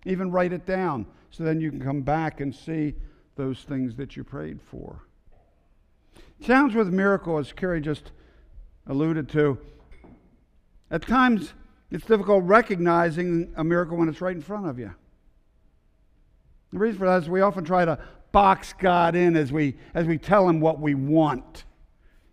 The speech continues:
how we want the miracle to look, <laughs> what we want God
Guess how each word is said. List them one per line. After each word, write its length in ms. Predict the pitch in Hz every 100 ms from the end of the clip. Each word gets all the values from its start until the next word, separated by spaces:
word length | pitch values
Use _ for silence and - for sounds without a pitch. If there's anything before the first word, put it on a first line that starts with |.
| - - -
how 220 | 220 233
we 200 | 202 202
want 320 | 160 196 185
the 80 | 175
miracle 480 | 160 175 160 156 147
to 160 | -
look, 440 | 143 143 165 143 - - _ _ - - 151 -
<laughs> 680 | - _ - - _ - -
what 160 | 226
we 120 | 240
want 380 | 226 220 196 185
God 400 | - 196 196 160